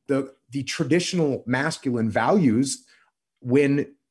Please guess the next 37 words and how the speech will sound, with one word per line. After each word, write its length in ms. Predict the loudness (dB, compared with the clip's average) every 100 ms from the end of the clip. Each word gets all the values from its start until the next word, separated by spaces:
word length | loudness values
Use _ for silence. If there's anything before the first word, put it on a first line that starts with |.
| _ _ _
when 360 | -2 0 -2 -4
put 240 | -4 -2
into 360 | -2 -2 -4 -8
play 640 | -4 0 4 4 2 0 -18 _
with 140 | -2 2
the 100 | 0
right 340 | 2 0 0
amount 280 | 0 0 0
of 100 | -2
temperance 480 | 0 0 0 -4 -4
on 160 | -4
them, 260 | -2 -2 -4 _ _
are 140 | 2 2
very, 400 | 2 0 4 4
very 300 | 2 0 -2
positive, 580 | -4 -4 -2 0 0 -2 -20 _
not 340 | -2 0 0
just 320 | 2 2 2 -2
for 180 | 0 2
my 240 | 2 2
one 400 | 2 2 2 0
son, 540 | 0 0 2 0 -2 -6 _ _ _ _ _
but 220 | -2 -2
for 220 | 0 0 2
my 160 | 2
three 380 | 0 0 2 2
daughters 500 | 2 2 2 0 2
as 160 | 0 0
well. 320 | -4 0 0
I 80 | 0
want 320 | 0 -2 0
my 160 | -2
three 300 | -2 -4 -4
daughters 420 | -2 0 0 -2 -4
to 80 | -10
have 520 | -8 -6 -6 -8 -4
those 420 | 0 0 -2